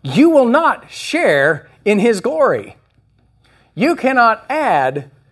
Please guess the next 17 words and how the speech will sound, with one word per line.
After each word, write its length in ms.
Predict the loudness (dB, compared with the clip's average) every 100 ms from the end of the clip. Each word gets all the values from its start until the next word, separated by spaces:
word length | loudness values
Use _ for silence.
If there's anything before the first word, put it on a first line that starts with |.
| _ _
to 100 | -2
his 240 | 2 0 -2
plan 360 | -4 -2 0
of 120 | -4
salvation. 800 | -2 0 0 -2 -8 -6 -8 -8 -16 _ _ _ _ _ -16
Jesus 580 | -6 -2 -2 -2 -4 -4
said, 500 | -2 2 2 0 -8 _ _
"It 100 | -6
is 120 | -4 -6
complete. 640 | -10 -14 -14 -14 -16 -20 _ _ _ -8
It 120 | -4
is 240 | -4 -4
finished. 480 | -8 -4 -4 -6 -14 -6
It 100 | -6
is 240 | -6 -10 -12 -10
done." 420 | -8 -10 -16 -20 -20 _ _ _ _ _ _ _ _ _ _ _ _ _ _ _ _ _ -20
Once 720 | -8 0 2 2 -2 -14 -20